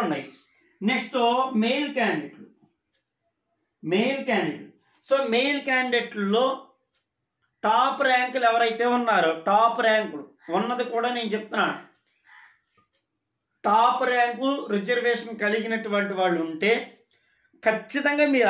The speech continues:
ఆశ పెట్టుకోండి, తిరుగులేదు, డౌట్ లేదు. అర్థమైందా? So friends, నేను ముందు చెప్తున్నా, ఎవరికైనా డౌట్లు ఉంటే comment పెట్టండి, లేదా live sections వచ్చినప్పుడు live సెక్షన్స్లో మీరు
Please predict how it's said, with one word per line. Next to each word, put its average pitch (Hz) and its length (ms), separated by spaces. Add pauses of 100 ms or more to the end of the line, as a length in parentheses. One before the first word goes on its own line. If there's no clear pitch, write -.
ఆశ 240 160 (140)
పెట్టుకోండి, 240 600 (640)
తిరుగులేదు, 247 520 (120)
డౌట్ 208 340
లేదు. 123 140 (1000)
అర్థమైందా? 233 360 (680)
So 247 60 (100)
friends, 247 280 (100)
నేను 233 180
ముందు 226 240
చెప్తున్నా, 226 320 (540)
ఎవరికైనా 233 480 (180)
డౌట్లు 254 480
ఉంటే 220 260 (220)
comment 233 460
పెట్టండి, 202 400 (960)
లేదా 240 300 (140)
live 233 220 (100)
sections 233 440
వచ్చినప్పుడు 226 520 (500)
live 226 300
సెక్షన్స్లో 247 560
మీరు 196 120